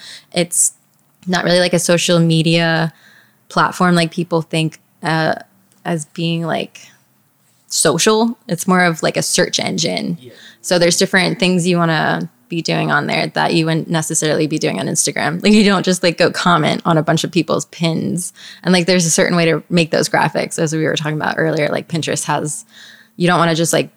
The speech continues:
Speaker 1: post images on there <laughs> with no words on them.
Speaker 2: Yeah.
Speaker 1: You know what I mean? Um, so yeah, I'm writing all about that in my ebook and how to grow it and things like that. I plan on coming out with a blog course later on, a few more ebooks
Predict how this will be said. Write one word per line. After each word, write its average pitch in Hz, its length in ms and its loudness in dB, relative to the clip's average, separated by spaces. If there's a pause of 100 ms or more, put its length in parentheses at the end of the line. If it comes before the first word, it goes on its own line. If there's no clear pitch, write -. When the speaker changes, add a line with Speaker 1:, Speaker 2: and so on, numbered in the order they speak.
(140)
Speaker 1:
post 170 320 2
images 156 340 0
on 135 200 2
there 165 280 0 (300)
<laughs> 233 300 4
with 185 180 4
no 185 160 6
words 190 240 4
on - 160 -2
them. - 320 -6
Speaker 2:
Yeah. 185 140 -10 (240)
Speaker 1:
You 175 120 0
know - 60 0
what - 60 0
I 185 40 -2
mean? 175 260 -6 (480)
Um, 175 480 0
so 240 200 2
yeah, 247 360 2 (220)
I'm 214 140 4
writing 233 200 4
all 214 120 4
about 196 240 2
that 175 340 -2
in 170 220 2
my 160 200 2
ebook 170 480 -2 (540)
and 180 100 0
how 165 140 -2
to 170 80 0
grow 165 240 -2
it 160 80 -2
and 160 100 -2
things 165 160 -6
like 160 180 -6
that. 165 360 0
I 175 80 0
plan 180 260 -2
on 175 80 0
coming 170 240 0
out 165 120 0
with 165 100 -4
a 151 60 -4
blog 190 340 0
course 185 540 2 (340)
later 175 260 4
on, 170 440 4
a - 40 -6
few 165 200 -2
more 165 120 2
ebooks 202 600 0